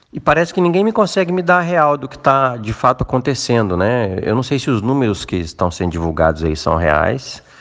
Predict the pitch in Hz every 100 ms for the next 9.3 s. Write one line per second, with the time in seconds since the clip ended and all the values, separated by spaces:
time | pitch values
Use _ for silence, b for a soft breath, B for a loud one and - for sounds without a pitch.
0 | B B B B B - 101 107 101 -
1 | - _ _ 139 131 131 175 202 202 185
2 | - 147 139 135 120 117 107 107 135 127
3 | 131 123 104 98 101 - 117 117 120 117
4 | 117 101 98 92 117 95 92 101 160 170
5 | - 85 b b b b b _ - 90
6 | 98 131 170 220 190 - 160 127 170 185
7 | 220 - 165 151 170 262 190 139 151 113
8 | 92 87 - 110 113 98 113 170 185 135
9 | 120 87 87